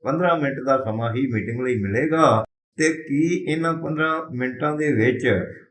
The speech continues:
ਕਿਸੇ ਵੀ ਜਥੇਬੰਦੀ ਦੁਆਰਾ ਆਪਣੀਆਂ ਮੰਗਾਂ ਦੇ ਬਾਰੇ ਕੈਬਨਿਟ ਸਬ ਕਮੇਟੀ ਨੂੰ ਪੂਰੀ ਤਰ੍ਹਾਂ ਦੇ ਨਾਲ ਵਿਸਥਾਰ ਨਾਲ ਜਾਣੂ ਕਰਾ-, ਕਰਾਇਆ ਜਾ ਸਕਦਾ ਹੈ?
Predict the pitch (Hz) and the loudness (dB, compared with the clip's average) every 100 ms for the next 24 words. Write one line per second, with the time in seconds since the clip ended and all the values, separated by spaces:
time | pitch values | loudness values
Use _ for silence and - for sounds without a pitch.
0 | _ _ _ 151 151 170 175 160 131 131 | _ _ _ -2 0 -2 -4 -2 -2 -2
1 | 156 135 131 147 151 147 113 110 110 127 | -2 -2 -2 0 0 -2 0 2 4 4
2 | 107 - - _ 127 135 139 156 160 135 | 2 -2 -18 _ -2 -2 -2 -4 -4 -2
3 | 113 120 147 151 147 151 147 107 107 110 | -2 0 0 0 0 0 0 0 0 2
4 | 139 110 90 - - _ _ - 139 147 | 4 2 0 -8 -20 _ _ 2 4 4
5 | 160 - 143 135 147 139 123 120 117 147 | 0 0 0 0 0 -4 -2 -2 0 2
6 | 143 110 104 - - 113 143 143 131 139 | 4 4 2 -4 -12 -4 -2 -2 0 2
7 | 147 147 143 143 143 135 110 117 135 123 | 2 0 -2 0 2 2 2 2 2 2
8 | 92 - - 107 113 120 120 135 147 135 | 0 -6 -8 -4 -4 0 2 2 2 0
9 | 113 120 - - 127 135 139 139 - 117 | -2 -2 -6 -4 0 4 4 2 -2 0
10 | 123 131 104 101 101 147 151 160 165 160 | 2 0 0 0 -2 -4 2 2 2 0